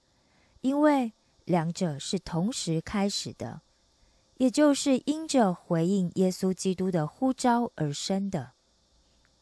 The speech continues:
如果有哪一者是单独存在的，就不免是满布深渊和危险。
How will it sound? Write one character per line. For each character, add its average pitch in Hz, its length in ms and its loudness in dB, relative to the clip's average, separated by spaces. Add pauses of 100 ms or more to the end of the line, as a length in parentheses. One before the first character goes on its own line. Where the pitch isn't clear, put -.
如 190 180 2
果 185 300 4
有 180 240 2
哪 160 240 -2
一 156 100 -2
者 147 320 -4
是 - 220 -6
单 247 320 -2
独 147 200 -2
存 127 300 -6
在 202 280 -2
的， 151 260 -6 (500)
就 285 160 4
不 330 220 4
免 180 320 2
是 214 220 2
满 160 280 0
布 185 240 0
深 214 340 -2
渊 220 220 2
和 147 240 -6
危 135 220 -4
险。 131 320 -6